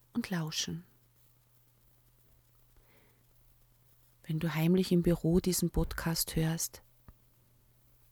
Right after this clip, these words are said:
tu so, als wäre jetzt nichts und schau einfach in die Ferne.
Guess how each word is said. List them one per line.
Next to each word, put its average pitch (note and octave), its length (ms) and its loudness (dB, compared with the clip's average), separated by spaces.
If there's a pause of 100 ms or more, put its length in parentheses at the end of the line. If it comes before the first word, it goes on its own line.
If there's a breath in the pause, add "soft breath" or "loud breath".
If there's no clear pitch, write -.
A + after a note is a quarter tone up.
(280)
tu G#3 180 0
so, G3+ 260 4
als - 260 2
wäre E3+ 260 4
jetzt F#3 380 0
nichts - 320 4
und F3 140 2
schau D#3+ 240 2
einfach D#3+ 540 0
in D3 140 -10
die - 120 -14
Ferne. C3+ 640 -6